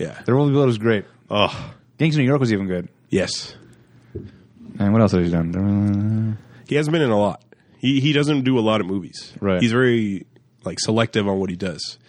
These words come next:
Speaker 1: 'cause he has to, you know, transform.
Speaker 2: Right. It's very exhausting, I'm
Speaker 1: Mm-hmm.
Speaker 2: assuming.
Speaker 1: If I have a milkshake and you <laughs> have a milkshake. Ugh.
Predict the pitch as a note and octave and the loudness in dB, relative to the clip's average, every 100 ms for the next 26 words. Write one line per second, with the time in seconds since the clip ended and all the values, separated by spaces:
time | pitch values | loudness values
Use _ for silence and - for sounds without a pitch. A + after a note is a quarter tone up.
0 | _ _ A#2+ A2+ B2 A#2+ - A#2+ G#2 F2+ | _ _ 0 2 2 2 0 0 0 -2
1 | - A2 E2+ - - - G#2 F2 G#2+ F2+ | -6 -10 -10 -14 -6 -2 -2 -2 -2 -2
2 | E2+ A#2+ A2+ G2+ F2+ - - - - - | -4 0 4 4 2 -8 -10 -8 -10 -10
3 | - A#2+ A#2+ G#2 G2 F#2 F#2 F2 E2 - | -6 2 4 6 4 2 0 -6 -6 -8
4 | - G2 G#2 G2+ F2+ E2+ - - - - | -2 0 2 0 -2 -6 -10 -18 -18 -18
5 | - - - - _ - - - - - | -18 -14 -14 -16 _ -20 -16 -12 -8 -4
6 | - D#3 D3+ C#3+ A2+ F2+ - - - - | 0 2 4 4 4 2 -2 -4 -12 -12
7 | - - - - - - D4 C#4+ G#3 - | -14 -16 -12 -10 -2 2 4 6 4 4
8 | - - - - - - - - - - | -2 -4 -4 -2 -2 -2 0 -2 -2 -6
9 | - - _ _ - - _ _ _ _ | -16 -20 _ _ -20 -20 _ _ _ _
10 | _ _ _ _ F#2 G#2 F#2+ D#2+ | _ _ _ _ -2 0 0 -2